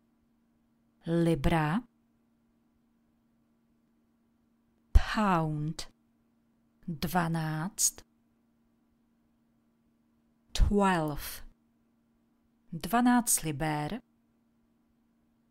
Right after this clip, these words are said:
Twelve pounds. Padesát.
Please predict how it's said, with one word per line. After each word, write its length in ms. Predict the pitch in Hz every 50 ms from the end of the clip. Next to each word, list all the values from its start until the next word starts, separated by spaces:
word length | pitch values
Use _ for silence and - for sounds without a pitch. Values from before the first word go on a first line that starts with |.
| _ _ _ _ _ _ _ _ _ _ _ _ _ _ _ _ _ _ _ _ _ _ _ _ _ _ _ _ _ _ _ _ _ _ _ _ -
Twelve 500 | - - 175 170 180 175 170 170 170 - - - - - - -
pounds. 720 | 233 226 226 220 196 156 147 143 139 139 - - - - - - - - - _ _ _ _ _ _ _ _ _ _ _ _ _ _ _ _ _ _ _ _ _ _ _ _ _ _ _ _ _ _ _ _ _ _
Padesát. 1040 | - 202 185 165 170 160 - - - - 170 151 147 143 143 147 214 - - -